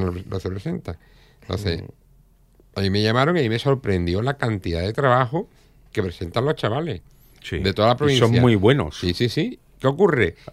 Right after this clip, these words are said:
Speaker 1: Quizás de donde menos salgan sean del, de los
Speaker 3: Pero que
Speaker 1: colegios
Speaker 3: te has
Speaker 1: del
Speaker 3: enterado
Speaker 1: puerto.
Speaker 3: este año, ¿no?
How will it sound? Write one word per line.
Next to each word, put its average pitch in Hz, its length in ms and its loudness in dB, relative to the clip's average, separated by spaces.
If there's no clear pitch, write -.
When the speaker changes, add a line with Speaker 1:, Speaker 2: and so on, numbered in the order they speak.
Speaker 1:
Quizás 104 360 0
de 160 120 4
donde 175 360 2
menos 170 360 2
salgan 175 320 0
sean 185 160 -2
del, 131 280 -2
de 117 200 -4
los 113 80 4
Speaker 3:
Pero 104 100 6
que 113 60 4
Speaker 1:
colegios 107 140 4
Speaker 3:
te 127 60 8
has 123 100 6
Speaker 1:
del 139 100 4
Speaker 3:
enterado 131 260 6
Speaker 1:
puerto. 123 120 6
Speaker 3:
este 123 160 2
año, 107 220 -2
¿no? 107 100 -6